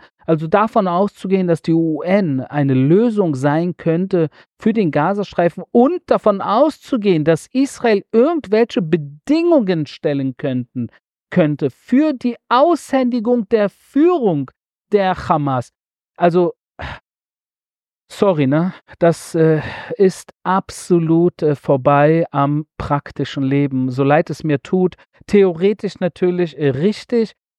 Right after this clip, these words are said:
aber praktisch, äh, zu keinem einzigen Prozent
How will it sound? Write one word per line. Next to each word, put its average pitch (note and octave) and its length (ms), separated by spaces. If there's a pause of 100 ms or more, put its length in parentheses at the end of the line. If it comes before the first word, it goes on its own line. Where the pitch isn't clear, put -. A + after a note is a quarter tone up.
(140)
aber F3 320
praktisch, - 880 (400)
äh, D#3+ 220 (240)
zu - 340
keinem G#3 800
einzigen F3 800
Prozent C#3+ 920